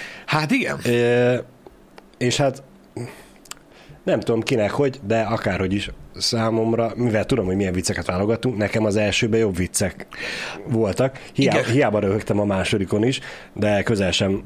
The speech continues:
Speaker 2: úgy vagy annyit. Ö, emiatt é-, én szerintem, ö, nyugodtan kijelenthetem, hogy igen, nem lesz belőle több, mert hogy
Speaker 1: Nem, meg az
Speaker 2: ha,
Speaker 1: az
Speaker 2: ha csak
Speaker 1: igazság,
Speaker 2: nem
Speaker 1: hogy
Speaker 2: kezdtek el ti gyártani iszonyatosan durva favicceket, amiket elküldtök nekünk,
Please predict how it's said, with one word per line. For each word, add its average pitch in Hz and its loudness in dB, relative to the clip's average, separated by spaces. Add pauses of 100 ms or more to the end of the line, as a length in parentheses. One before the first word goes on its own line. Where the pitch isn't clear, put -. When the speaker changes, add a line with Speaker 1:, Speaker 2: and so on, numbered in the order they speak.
Speaker 2:
úgy 107 0
vagy 98 2
annyit. 101 2 (520)
Ö, 98 0 (1500)
emiatt 107 0 (100)
é-, 82 -10
én 110 -2
szerintem, 101 0
ö, 104 0
nyugodtan 95 0
kijelenthetem, 87 -4
hogy 101 -2
igen, 90 -4
nem 95 -4
lesz 76 -8
belőle 78 -6
több, 90 -2
mert 85 -2
hogy 87 -2 (200)
Speaker 1:
Nem, 285 0
meg 208 2
az 247 2
Speaker 2:
ha, - 4
Speaker 1:
az 277 2
Speaker 2:
ha 180 2
csak 131 4
Speaker 1:
igazság, 135 4
Speaker 2:
nem 113 2
Speaker 1:
hogy - 2
Speaker 2:
kezdtek 110 0
el 107 4
ti 120 0
gyártani 104 2
iszonyatosan 101 0
durva 98 2
favicceket, 113 0
amiket 98 0
elküldtök 123 0
nekünk, 123 0